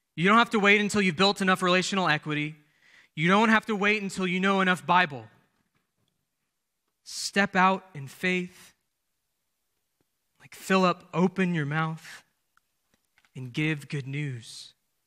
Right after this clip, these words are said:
Your God has ordained every conversation in his word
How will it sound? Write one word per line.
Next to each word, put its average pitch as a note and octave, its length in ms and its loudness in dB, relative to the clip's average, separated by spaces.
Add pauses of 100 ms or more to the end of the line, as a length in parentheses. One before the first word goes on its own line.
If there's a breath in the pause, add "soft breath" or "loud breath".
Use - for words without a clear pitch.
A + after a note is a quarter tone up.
(1000)
Your C3+ 120 -14
God E3 320 4
has C#3+ 160 -8
ordained D#3+ 480 -2
every F#3 320 -2
conversation F3+ 680 -6
in D3 100 -8
his E3+ 360 -6
word C#3 380 -8